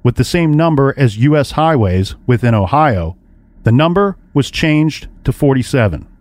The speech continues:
Logan County, Ohio. The county is four hundred and sixty-seven square miles, and as of the two thousand and ten census, there was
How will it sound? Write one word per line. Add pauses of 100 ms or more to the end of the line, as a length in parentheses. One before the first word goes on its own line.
(640)
Logan
County,
Ohio. (300)
The
county (260)
is
four
hundred
and
sixty-seven
square
miles, (580)
and
as
of
the
two
thousand
and
ten
census, (480)
there
was